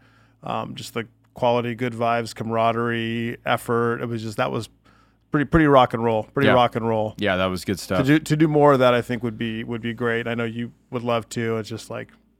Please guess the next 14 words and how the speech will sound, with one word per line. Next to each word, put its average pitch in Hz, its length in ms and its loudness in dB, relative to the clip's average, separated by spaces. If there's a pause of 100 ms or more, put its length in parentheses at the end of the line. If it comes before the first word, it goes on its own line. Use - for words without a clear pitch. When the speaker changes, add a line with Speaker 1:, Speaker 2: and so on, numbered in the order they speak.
(560)
Speaker 1:
such 143 160 -4
a 120 40 -8
cool 120 200 -2
experience. 117 420 -4
Speaker 2:
Not 135 160 4
only 175 260 2
would 123 160 4
I 107 120 4
love 101 360 2
to, 85 360 -4
I 90 80 -2
mean, 98 220 -2
that's 110 300 -2
really, 90 540 -4